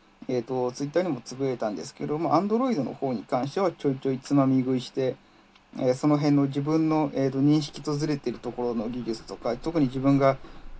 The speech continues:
ね、触れてないところ、特にその、うん、ホメットとかもそうなんですけど、使っていくと本当に全ての、えーと、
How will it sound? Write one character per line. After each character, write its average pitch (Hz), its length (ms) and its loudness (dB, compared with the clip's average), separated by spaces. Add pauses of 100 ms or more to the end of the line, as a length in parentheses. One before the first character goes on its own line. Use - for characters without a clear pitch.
(200)
ね、 135 140 0
触 139 140 -2
れ 131 80 0
て 135 100 0
な 127 80 4
い 107 60 -2
と - 80 -10
こ 101 140 -8
ろ、 117 140 -4 (360)
特 175 160 2
に 139 80 4
そ 135 140 -2
の、 117 320 -2 (540)
う 156 80 0
ん、 160 60 4
ホ 151 120 4
メ 202 120 8
ッ 147 40 -8
ト - 80 -14
と 127 100 -2
か 127 80 2
も 107 100 -4
そ 131 140 -2
う 120 40 -2
な 107 80 -2
ん 95 80 -8
で - 60 -10
す - 140 -12
け 101 100 -8
ど、 92 180 -4 (520)
使 - 180 6
っ 220 60 8
て 247 140 -2
い 226 40 2
く - 80 -14
と 214 160 2
本 220 140 2
当 220 120 2
に 214 160 6 (1700)
全 254 260 2
て 139 120 0
の、 113 140 -2 (420)
え 113 60 -2
ー 110 40 0
と、 110 160 -4